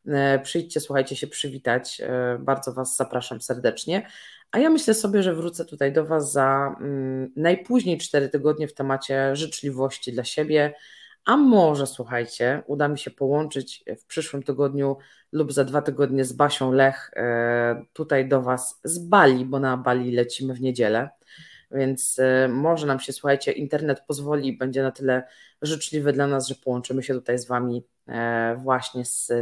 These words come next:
tego pięknego miejsca. Ściskam Was bardzo, bardzo serdecznie, e, i zapraszam jeszcze raz do tego, abyśmy, mm, mogli się spotkać w sobotę, to żebyście przyszli i się przywitali, a my widzimy się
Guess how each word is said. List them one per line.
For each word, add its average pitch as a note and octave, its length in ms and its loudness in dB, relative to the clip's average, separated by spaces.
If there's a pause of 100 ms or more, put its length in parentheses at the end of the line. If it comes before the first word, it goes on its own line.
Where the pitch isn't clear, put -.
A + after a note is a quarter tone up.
tego C3+ 160 -2
pięknego B2 480 -4
miejsca. A2 480 -6 (400)
Ściskam A3 480 0
Was D#3 180 2
bardzo, D3+ 260 2
bardzo C3+ 280 2
serdecznie, A2+ 680 -4 (140)
e, B2 680 0
i C3 480 -2
zapraszam C#3 560 -2 (500)
jeszcze E3 380 2
raz C#3 280 6
do C3+ 80 -4
tego, - 340 -2
abyśmy, C3+ 400 -2
mm, B2 880 -2
mogli E3+ 260 2
się - 140 -4
spotkać - 400 -4
w - 60 -10
sobotę, C#3+ 380 -2
to C3+ 140 -2
żebyście B2 380 -8
przyszli - 380 -2
i C3+ 40 0
się - 140 -8
przywitali, C3 680 0 (500)
a C3 320 4
my D#3 160 2
widzimy C#3 380 -2
się B2+ 340 0